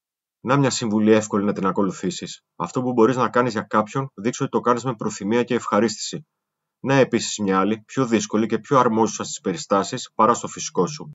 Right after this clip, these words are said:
Αυτό που δεν μπορείς να κάνεις, αρνήσου το ευγενώς ή καλύτερα μη το αρνείσαι.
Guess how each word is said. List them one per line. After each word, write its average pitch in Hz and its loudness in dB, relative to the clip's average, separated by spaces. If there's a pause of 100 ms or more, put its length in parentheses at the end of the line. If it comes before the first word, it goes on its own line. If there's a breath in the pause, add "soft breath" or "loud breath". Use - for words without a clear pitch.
(120)
Αυτό - -4
που 127 -4
δεν 127 2
μπορείς 131 2
να 98 -2
κάνεις, 107 0
αρνήσου 107 -4
το 135 -2
ευγενώς 101 0
ή 117 -8
καλύτερα 131 2
μη 143 -2
το 143 2
αρνείσαι. 92 0